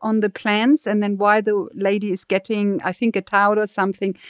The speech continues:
she quickly exchanges the plans. And then the lady signs it again, thinking she signed the original plans, but she actually signed other plans.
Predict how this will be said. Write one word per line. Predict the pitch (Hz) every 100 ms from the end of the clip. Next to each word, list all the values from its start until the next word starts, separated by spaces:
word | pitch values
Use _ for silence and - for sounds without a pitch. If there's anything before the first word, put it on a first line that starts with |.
| - -
she | - 220
quickly | - 233 240 196
exchanges | 185 - - 208 214 233 -
the | 214
plans. | 214 240 220 233 240
And | 214 208
then | 208
the | 202
lady | 196 196 214 214
signs | - 220 208 208 208 - -
it | - 208
again, | 214 185 196 214
thinking | 208 - 220 220 240 214
she | - 202
signed | - 202 196 208 - -
the | 202 196
original | 202 220 220
plans, | 214 226 233
but | - 185
she | -
actually | 131 - - 196
signed | - 185 185 -
other | 190 208
plans. | - 220 240 339 -